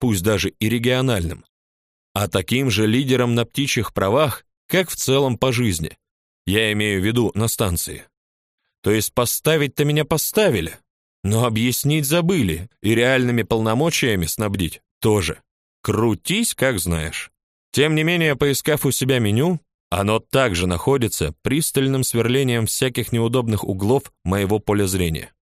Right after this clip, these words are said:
Мне таки удаётся подключить это самое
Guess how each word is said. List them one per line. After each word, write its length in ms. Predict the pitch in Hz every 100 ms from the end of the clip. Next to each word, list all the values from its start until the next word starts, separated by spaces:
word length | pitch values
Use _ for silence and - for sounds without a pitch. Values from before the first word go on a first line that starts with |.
| _ _
Мне 240 | 92 156 233
таки 220 | 262 208
удаётся 500 | 165 156 185 190 160
подключить 720 | - - 127 127 - 170 160
это 180 | 120 107
самое 540 | - 127 127 110